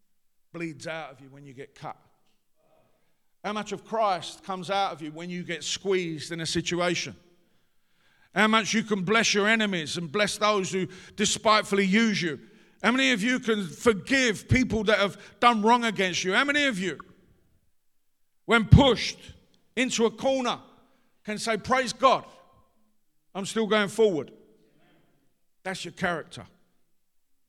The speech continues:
And that leads to hope in the whole salvation thing we're involved in,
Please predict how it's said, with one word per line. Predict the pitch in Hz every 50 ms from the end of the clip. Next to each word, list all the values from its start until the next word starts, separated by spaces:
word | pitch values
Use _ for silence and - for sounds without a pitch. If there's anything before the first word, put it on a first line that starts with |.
| _ _ _ _ _ _ _ _ _ _ _ _ _ _ _ _ _ _ _ _ _ _ _ _ _ _ _ _ _ _ _ _ _ _ _ _ _ _ _ _ -
And | 143 170
that | 170 147
leads | 170 175 151 -
to | - 143
hope | 123 165 170 160 - -
in | 143
the | 139 139
whole | 139 151 151
salvation | 135 - 156 147 135 117 151 151 139 - 147 131
thing | - - 147 135
we're | 135 143 139
involved | 131 120 143 135 139 147 131 - -
in, | 104 87